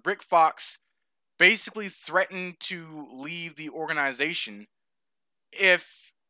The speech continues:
another ownership partner in the group didn't, didn't vacate his spot because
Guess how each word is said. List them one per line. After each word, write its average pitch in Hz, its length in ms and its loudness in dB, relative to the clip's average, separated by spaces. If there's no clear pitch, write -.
another 156 1120 2
ownership 208 500 -4
partner 131 540 0
in 165 120 -6
the 147 80 2
group 190 420 -10
didn't, 208 440 -4
didn't 180 280 2
vacate 185 500 2
his 151 200 -2
spot 196 420 4
because 156 580 0